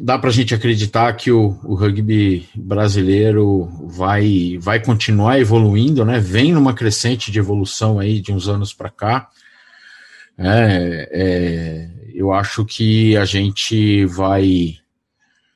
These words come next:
vai crescer muito no rugby de quinze do, do masculino, né? Porque eu falo isso porque eu quero deixar bem claro que eu considero, é, o rugby sevens feminino também uma baita de uma potência aqui na América do Sul, que eu acho que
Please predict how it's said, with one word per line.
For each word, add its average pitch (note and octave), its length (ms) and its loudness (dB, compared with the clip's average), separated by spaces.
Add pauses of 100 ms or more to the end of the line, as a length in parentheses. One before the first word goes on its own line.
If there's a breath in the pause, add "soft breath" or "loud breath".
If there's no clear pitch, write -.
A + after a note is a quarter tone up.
(160)
vai G#2+ 200 2
crescer A#2+ 420 2
muito C#3+ 400 2
no B2 80 4
rugby A2 320 4
de G2+ 140 -2
quinze G#2+ 580 0
do, F#2 480 -4
do G#2 140 -6
masculino, A2 760 2 (560 soft breath)
né? G#2+ 140 0
Porque A2 220 -4
eu A2+ 100 2
falo B2+ 320 0
isso C#3 320 2
porque C3+ 280 -4
eu A2+ 100 0
quero A#2+ 200 -2
deixar A#2 240 -2
bem A#2 160 -2
claro A2+ 360 -2
que - 100 -8
eu A#2 80 -6
considero, A#2 680 -2 (680 soft breath)
é, G#2+ 280 2
o G2 100 2
rugby A2 380 2
sevens A2+ 500 2
feminino A2 640 2
também G#2+ 420 -2
uma A#2 220 -2
baita A2+ 340 -4
de G#2+ 60 0
uma G#2 160 2
potência G2+ 640 -4
aqui G2 180 -8
na G2 60 -4
América G2 320 -6
do F2+ 100 -12
Sul, A2 440 -6
que A#2 260 -6
eu G#2 140 0
acho - 260 -6
que A2 260 -4